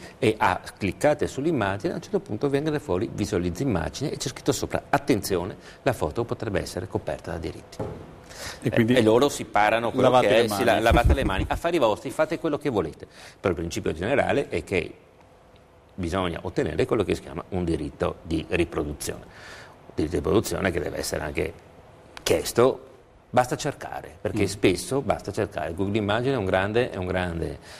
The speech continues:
Speaker 1: è un grande database, in qualche microsecondo si ha nome, cognome e poi si va in cerca di chi è questa fotografia. In qualche modo si arriva da qualche parte. Poi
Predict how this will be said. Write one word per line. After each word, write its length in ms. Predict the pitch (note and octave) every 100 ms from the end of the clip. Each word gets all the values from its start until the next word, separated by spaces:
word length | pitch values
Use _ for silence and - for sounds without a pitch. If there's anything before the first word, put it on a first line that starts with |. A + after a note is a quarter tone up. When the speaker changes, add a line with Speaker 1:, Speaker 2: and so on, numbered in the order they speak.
| -
Speaker 1:
è 80 | -
un 100 | F2
grande 380 | F2 F2+ E2+ E2+
database, 720 | F#2 D#3 B2+ A2 C3 D3 E3+ -
in 80 |
qualche 340 | G2 G#2+ F#2+ F2+
microsecondo 920 | G2+ A2+ F#2 - D#3 - E3 G3 G3+
si 180 | - G#2
ha 40 |
nome, 340 | G#2 A#2+ E2+ D#2+
cognome 540 | C#3+ C3+ C#3+ F3+ C4+ -
e 60 |
poi 180 | - -
si 100 | C#3+
va 60 | D3
in 80 |
cerca 300 | B2+ - -
di 180 | C3+ A#2+
chi 120 | -
è 60 | E2+
questa 220 | E2 E2+
fotografia. 580 | D#2+ D#2 B1+ - E2 F2 - - -
In 160 | A3 G#3+
qualche 320 | F3 E3+ F#3+
modo 300 | F#2 E2+ A#2
si 120 | -
arriva 280 | F2+ D2 D2+
da 100 | E2+
qualche 240 | E2 E2
parte. 380 | D#2+ - C2+ - - - - - -
Poi 200 | G2